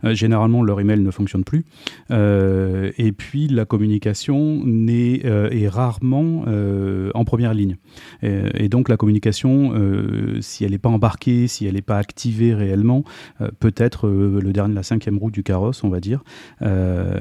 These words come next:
et, euh, n'aura, euh, ni les capacités, euh, à, à, à te répondre, euh, sera ignorée lorsqu'elle va essayer de, de, de, de, de, d'attraper quelqu'un, parce qu'il faut voir que tout le monde court, qu'on est à deux cents, deux cents pour cent de pression, euh, le, le D S I, le R S S I qui tente de sauver,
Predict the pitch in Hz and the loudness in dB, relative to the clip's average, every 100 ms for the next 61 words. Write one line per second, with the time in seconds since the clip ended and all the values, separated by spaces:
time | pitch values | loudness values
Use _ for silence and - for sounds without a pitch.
0 | - 117 110 117 98 95 98 92 104 107 | -4 0 2 2 2 2 2 2 2 2
1 | 98 92 92 92 107 139 135 120 117 - | 0 -2 -2 0 0 0 0 0 -2 -4
2 | 117 - 120 120 110 98 95 95 101 101 | -4 -2 0 2 0 0 -2 -2 -4 -4
3 | 107 - 113 - 101 104 - 127 135 147 | -4 -4 -4 -4 -2 -2 0 0 2 0
4 | 139 113 - 107 104 101 101 104 104 101 | 0 -2 0 2 2 2 2 0 0 0
5 | 104 98 - 107 107 117 120 117 123 117 | -2 -2 0 2 4 4 2 2 2 0
6 | 98 107 101 104 - 107 107 101 98 95 | 0 0 0 0 0 -2 0 -2 0 0
7 | 95 92 95 92 98 92 98 104 107 110 | -2 -2 -2 -2 -4 -4 -4 -2 -2 2
8 | 113 113 104 120 - - - - 117 - | 2 2 2 0 -2 -14 -20 -10 -6 0
9 | 98 107 - 95 - 113 117 - 143 110 | 2 2 2 0 2 4 4 2 0 2
10 | 104 104 95 104 - 110 107 101 110 110 | 4 2 0 -4 -2 0 2 0 -2 -2
11 | 107 117 - 101 - 104 - 113 113 101 | -2 -2 0 0 0 -4 0 2 2 0
12 | 101 95 95 104 107 101 98 98 98 101 | 0 0 -2 -2 -2 -2 -4 -2 -2 -2
13 | 101 - 107 98 101 107 98 117 104 - | -4 -4 -2 0 -2 -4 -6 -6 -6 0
14 | 107 98 - 98 107 | 2 2 0 0 0